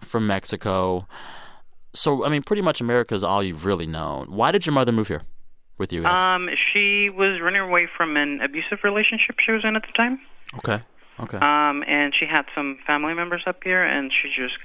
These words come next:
Speaker 2: it just kinda happened. It, it re-, really, there was no plan. From what I remember, there was no planning. All we did was grab a couple clothes, a
Speaker 1: Wow.
Speaker 2: bag, and, and we, um, got on a bus, and before I knew it, I was over here.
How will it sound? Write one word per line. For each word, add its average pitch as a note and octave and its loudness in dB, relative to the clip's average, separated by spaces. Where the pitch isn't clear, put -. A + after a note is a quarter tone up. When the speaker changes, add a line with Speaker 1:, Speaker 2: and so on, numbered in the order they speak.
Speaker 2:
it C3+ 2
just C#3 -4
kinda B2+ 4
happened. A#2+ 0
It, B2 -2
it C3 -2
re-, C3+ 0
really, D#3+ 4
there C#3 2
was B2+ 0
no B2+ -4
plan. C#3 -2
From C#3+ 0
what C#3+ 6
I C3+ 2
remember, C#3 2
there C3 2
was B2 2
no C#3+ 4
planning. C#3+ 2
All B2 -2
we B2+ -4
did B2+ 0
was B2+ -8
grab B2 4
a - -4
couple A#2+ -4
clothes, B2 0
a A2 -2
Speaker 1:
Wow. - -6
Speaker 2:
bag, A#2+ 2
and, - -10
and A2+ 0
we, G#2+ -4
um, G#2+ -4
got B2 2
on A#2 -6
a G#2+ -6
bus, C#3+ 2
and A#2+ -8
before B2+ -2
I B2 2
knew C#3 -4
it, D#3 2
I B2 0
was A#2 -6
over B2 -4
here. E3+ 2